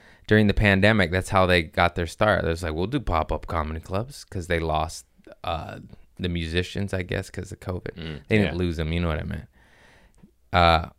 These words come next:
Speaker 1: for whatever reason, music wasn't allowed, but stand-up was. I didn't un-, really understand that, but
Speaker 2: Hmm.
Speaker 1: I mean, not, not allowed, but that's just how, what happened. I can't explain it.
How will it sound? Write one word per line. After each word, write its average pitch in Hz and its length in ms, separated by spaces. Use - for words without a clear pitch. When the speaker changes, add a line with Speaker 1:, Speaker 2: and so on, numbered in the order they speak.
Speaker 1:
for 107 140
whatever 127 360
reason, 98 400
music 101 520
wasn't 95 380
allowed, 85 420
but 76 100
stand-up 82 440
was. 78 340
I 80 100
didn't 78 300
un-, 78 140
really 78 280
understand 78 600
that, 80 160
but - 220
Speaker 2:
Hmm. 78 180
Speaker 1:
I 104 80
mean, 113 200
not, 131 200
not 92 220
allowed, 104 400
but 85 160
that's 95 200
just 95 180
how, 90 220
what 82 220
happened. 98 580
I 87 180
can't 98 360
explain 95 460
it. - 120